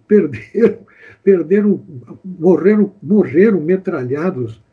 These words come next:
de uma forma terrível, né, os seduzidos por ele para aquela, para aquela primeira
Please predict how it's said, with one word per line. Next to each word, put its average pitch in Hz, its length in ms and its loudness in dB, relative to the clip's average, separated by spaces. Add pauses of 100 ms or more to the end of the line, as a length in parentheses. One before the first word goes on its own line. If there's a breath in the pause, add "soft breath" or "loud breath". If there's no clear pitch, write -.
(1080 soft breath)
de 151 140 2
uma 170 220 2
forma 196 520 2 (920)
terrível, 165 720 4 (300 soft breath)
né, 170 180 -8 (400)
os 180 200 -4
seduzidos 202 680 2
por 143 200 0
ele 165 200 0
para 180 180 -2
aquela, 165 480 -4
para 143 180 -10
aquela 156 280 -2
primeira 185 600 2